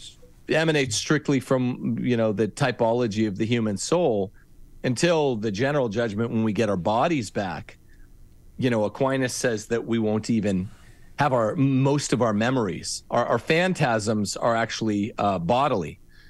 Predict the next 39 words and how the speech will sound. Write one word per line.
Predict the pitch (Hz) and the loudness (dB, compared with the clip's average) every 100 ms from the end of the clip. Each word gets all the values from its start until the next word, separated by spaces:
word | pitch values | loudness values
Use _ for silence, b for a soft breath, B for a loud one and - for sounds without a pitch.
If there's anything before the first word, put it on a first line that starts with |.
| b b - - | b b -8 -2
as | 127 107 | -2 0
much | 120 - | 0 0
as | 107 | -2
they | 110 | 0
are | 107 | 0
spiritual. | 101 - 117 117 104 95 82 | -2 0 0 0 0 -4 -4
So | - 123 107 92 B B B - | -2 0 0 0 B B B -4
you're | 120 127 | 0 2
going | 147 156 | 2 0
to | 127 | 0
have, | 120 113 107 95 - | 0 0 -2 -4 -6
uh, | 117 101 | -2 -2
you'll, | 107 110 - | 0 0 2
you'll | 110 104 | 0 2
be | 104 101 | 0 -2
pure | - 139 123 | 0 2 2
embodied | 110 101 104 101 90 | 2 0 0 -2 -4
spirit | - 127 127 107 | -4 -2 0 -2
until | 95 104 | -2 -2
you | 98 | 0
get | 92 98 104 | 0 -2 0
your | |
body | 90 92 92 | 0 0 -2
back | 87 92 90 - | -2 -2 -2 -2
at | 92 | -2
the | 92 | -2
general | 87 98 92 87 87 - - - | -2 0 0 -2 -4 -10 -20 -4
judgment. | 110 104 95 95 92 | 0 0 0 -2 0
And | 101 95 | -2 0
so | - 107 120 | 0 2 2
I | 127 | 0
think, | 185 151 - | 0 -2 -2
I | |
think | 135 170 | -2 -2
this | 190 160 | -2 -4
is | 156 | -6
kind | - 160 214 | -2 0 2
of | 180 110 | 0 0
a | 120 113 | 0 0